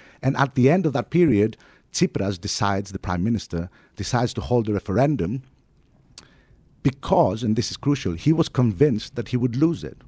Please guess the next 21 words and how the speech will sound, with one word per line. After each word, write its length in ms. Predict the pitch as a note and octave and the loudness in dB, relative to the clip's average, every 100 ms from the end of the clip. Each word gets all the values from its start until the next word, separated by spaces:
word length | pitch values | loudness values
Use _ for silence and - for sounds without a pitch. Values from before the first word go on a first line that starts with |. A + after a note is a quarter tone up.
| - - | -20 -16
right? 260 | D#2+ F2 A2+ - - - - | -12 -10 -12 -18 -20 -20 -4
So 140 | - | 0
the 120 | A#2 | 2
referendum 480 | G#2+ B2+ A#2+ C#3+ F3+ | 4 2 4 4 4
was 160 | C#3+ A#2 | 2 0
framed 460 | - C#3 D#3 D3+ | 0 4 6 4
in 60 | A#2+ | 2
such 260 | - C#3 A2+ | 0 0 0
a 40 | |
way 420 | G2+ C#3 G#2+ G#2+ A2+ | 2 2 2 0 -2
as 160 | G#2+ | -6
to 140 | - G#2 | -4 -2
make 220 | A2 B2+ | 0 0
it 100 | G#2+ | -6
sound 300 | - G#2 G#2+ | -2 -2 -2
as 120 | F#2+ | -2
if, 140 | G#2+ - | -4 -2
if 300 | D3 F#3+ - | 2 2 2
you 80 | C#3+ | -2
vote 440 | F#2+ A#2 A2+ F#2+ - | 0 2 2 -2 -4
no, 600 | G#2 A#2 D#3+ A2 G2 | 0 4 4 4 2